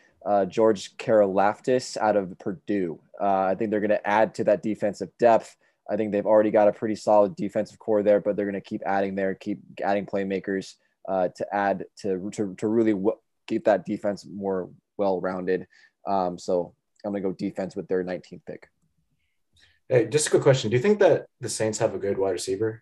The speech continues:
Speaker 2: a big name wide receiver?
Speaker 1: Yeah.
Speaker 2: On their team?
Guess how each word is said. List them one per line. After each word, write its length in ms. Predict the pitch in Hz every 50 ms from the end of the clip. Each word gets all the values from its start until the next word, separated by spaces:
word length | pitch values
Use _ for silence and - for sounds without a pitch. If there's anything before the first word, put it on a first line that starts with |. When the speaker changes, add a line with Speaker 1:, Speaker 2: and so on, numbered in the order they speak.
| _
Speaker 2:
a 60 | - 92
big 160 | - 101 98
name 120 | 101 104
wide 80 | 107 107
receiver? 440 | 104 - 120 113 120 120 123 - _ _ _ _ _ _ _ _ _ _ _ _ _ _ _ _ _ _ _ _ _ _ _ _ _ _ _ _ _ _ _ _ _ _ _ _ _
Speaker 1:
Yeah. 260 | - 101 98 90 90 - - _ _ _ _ _ _ -
Speaker 2:
On 40 | 110
their 80 | 107
team? 300 | 104 - 127 127 127 135